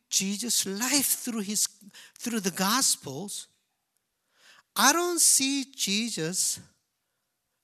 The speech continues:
trying to prove him right. He did not fight for his own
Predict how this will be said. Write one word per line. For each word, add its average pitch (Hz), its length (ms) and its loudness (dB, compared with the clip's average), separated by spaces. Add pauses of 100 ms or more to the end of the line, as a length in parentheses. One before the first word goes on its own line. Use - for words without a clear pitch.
(160)
trying 277 440 0 (100)
to 233 120 -8 (200)
prove 247 420 -12
him 226 300 -8 (260)
right. 185 580 -14 (1120)
He 302 120 6
did 349 220 0
not 359 180 4
fight - 680 -2 (560)
for 202 300 0
his 220 340 0 (180)
own 285 440 2